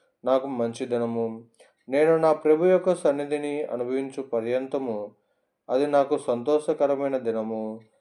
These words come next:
ఆయన సముఖము నుండి సూర్యకాంతి నాలోనికి వచ్చి నన్ను స్వస్థపరిచి, అనేక సార్లు అనేక క్రిముల నుండి నన్ను కడుగుటను కనుగొంటిని.'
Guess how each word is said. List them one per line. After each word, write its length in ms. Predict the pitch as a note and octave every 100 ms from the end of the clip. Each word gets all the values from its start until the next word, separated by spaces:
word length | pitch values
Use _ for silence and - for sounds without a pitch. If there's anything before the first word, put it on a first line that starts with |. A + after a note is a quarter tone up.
| _ _
ఆయన 260 | C3+ D#3 E3
సముఖము 500 | D#3+ D#3 D#3+ F3+ F3+
నుండి 300 | F3 E3+ E3+
సూర్యకాంతి 680 | E3+ C#3+ C#3+ C#3+ D3 C#3 C#3+
నాలోనికి 560 | B2+ A#2+ B2+ C3+ C3
వచ్చి 560 | B2 B2 A#2+ B2 G2+ G#2 _ _ _ -
నన్ను 260 | C3 D#3 D#3
స్వస్థపరిచి, 920 | D#3 C#3 - D#3 D3+ D3+ - A#2+ G#2+ A2+ _ - - _
అనేక 440 | B2 D3+ E3+ E3+ F3
సార్లు 680 | E3+ D#3+ D#3+ D#3+ B2+ A2 -
అనేక 500 | B2+ C#3+ D#3 E3 D#3+
క్రిముల 540 | D#3 D#3 D3 D3 E3 F3
నుండి 540 | E3+ E3 C#3 A#2 A#2 _ _ _ C3
నన్ను 240 | C#3 D3+
కడుగుటను 640 | - C#3 C#3 C#3+ C#3+ C#3+
కనుగొంటిని.' 920 | C#3 C3 B2 B2 A#2+ A#2 A2+ A2+ G#2+